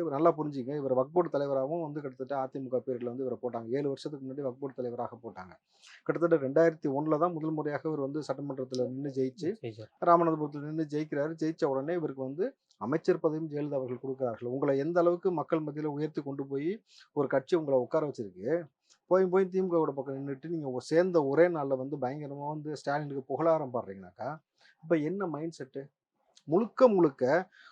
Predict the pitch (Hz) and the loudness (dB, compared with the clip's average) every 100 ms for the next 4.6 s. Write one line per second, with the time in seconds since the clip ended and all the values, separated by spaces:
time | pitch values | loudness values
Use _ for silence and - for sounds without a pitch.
0 | _ 139 175 214 196 170 170 175 160 147 | _ -2 4 6 8 8 8 4 0 -2
1 | 139 123 170 170 190 185 151 165 196 160 | -2 0 0 4 6 8 8 6 6 6
2 | 147 - 160 156 151 156 147 143 135 143 | 2 0 -2 -4 -6 -4 -6 -2 -2 -2
3 | 135 139 127 95 _ _ _ - 131 123 | -2 -4 -4 -8 _ _ _ -6 -4 -4
4 | 120 160 196 202 180 | 2 6 6 8 8